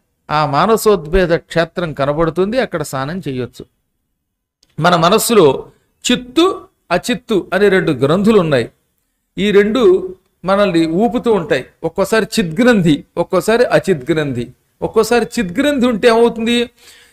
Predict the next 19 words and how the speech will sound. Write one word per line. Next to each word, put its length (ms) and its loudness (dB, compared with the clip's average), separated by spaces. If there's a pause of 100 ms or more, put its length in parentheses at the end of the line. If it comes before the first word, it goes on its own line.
(200)
ఈ 160 -2
సర్వము 720 0
పరమాత్మ 540 2
స్వరూపము 1080 0 (240)
అనే 200 -4
ఒక 200 -4
ఆలోచన 520 -2
కలుగుతుంది, 640 -4
జ్ఞానం 720 -4
కలుగుతుంది. 680 0 (200)
ఒక్కొక్కప్పుడు 760 0
అచిద్గ్రంథి 720 0
వస్తుంది, 580 -2 (320)
అప్పుడు 260 0
ఏమవుతుందన్నమాట, 520 2
మళ్ళీ 180 4
బుట్టలో 280 2
పడిపోతూ 380 2
ఉంటాం. 320 -2